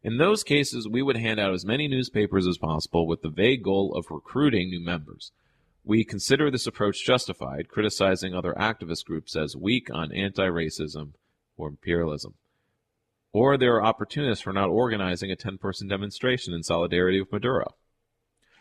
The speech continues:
To be absolutely clear, we did not only protest. We also held sign-making parties, planning meetings, educational panels, and jail support. However, most of this work was supplementary and revolved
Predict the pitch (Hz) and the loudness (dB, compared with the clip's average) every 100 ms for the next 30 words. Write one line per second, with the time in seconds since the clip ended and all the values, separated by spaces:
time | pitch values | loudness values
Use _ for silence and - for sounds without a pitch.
0 | - 139 175 180 160 147 135 - 120 117 | -4 4 4 4 0 2 2 2 4 4
1 | 113 110 120 151 - 110 107 98 - 82 | 4 2 0 -2 -2 -2 -2 -2 0 -2
2 | - - - _ _ _ - 127 160 170 | -4 -14 -16 _ _ _ -2 0 2 2
3 | 120 117 123 - 143 196 117 87 90 85 | 4 2 2 2 2 4 0 -2 -6 -2
4 | 82 73 55 - - 131 156 160 113 95 | -2 -2 -10 -12 -12 -2 0 2 0 0
5 | 90 76 - - - 90 92 - 117 123 | -2 -6 -12 -14 -6 -4 -4 0 0 0
6 | 92 73 80 64 - _ - _ - 113 | -8 -8 -8 -10 -14 _ -20 _ -8 0
7 | 104 117 - - - - _ _ _ _ | 2 2 -2 -10 -10 -12 _ _ _ _
8 | _ - 127 139 135 - _ - 165 170 | _ 2 4 6 2 0 _ 0 0 0
9 | 143 143 - 117 120 113 107 - - 107 | 0 0 2 2 4 0 2 -2 -2 -2
10 | 98 135 82 - 65 - _ _ - 98 | 0 0 0 -4 -6 -10 _ _ -8 -2
11 | 98 92 110 139 147 139 | -2 0 0 2 0 -4